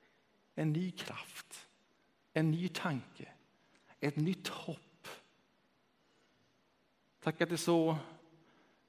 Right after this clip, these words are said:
också nu. Så är det med Göteborg tvåtusen tretton och fjorton. Så är det med en arbetsplats som någon nu sitter och tänker: "Ja, möjligen på alla andra ställen, men inte här."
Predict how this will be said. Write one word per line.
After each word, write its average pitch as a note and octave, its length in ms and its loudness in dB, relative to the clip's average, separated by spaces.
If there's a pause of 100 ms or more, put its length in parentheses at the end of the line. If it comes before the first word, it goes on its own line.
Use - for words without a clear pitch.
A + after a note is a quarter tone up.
(280)
också - 280 2
nu. A2 220 -2 (1500)
Så - 140 4
är C#3 60 10
det C#3 60 6
med C#3+ 100 6
Göteborg C3+ 540 4 (240)
tvåtusen B2 720 -2
tretton - 440 -14 (140)
och - 120 -18
fjorton. - 500 -2 (1400)
Så E3 200 8
är D#3 60 12
det D#3 60 12
med D#3+ 80 8
en D#3 80 8
arbetsplats C#3 920 6
som C#3+ 140 2
någon C3 240 4
nu B2+ 120 6
sitter B2+ 320 -4
och C3 80 -2
tänker: A#2 500 -2 (800)
"Ja, C3+ 140 6
möjligen D#3 600 4 (160)
på D3+ 100 0
alla C3+ 240 4
andra A#2+ 280 2
ställen, A2 460 -8 (400)
men A#2+ 140 0
inte A2 180 -2
här." - 280 -8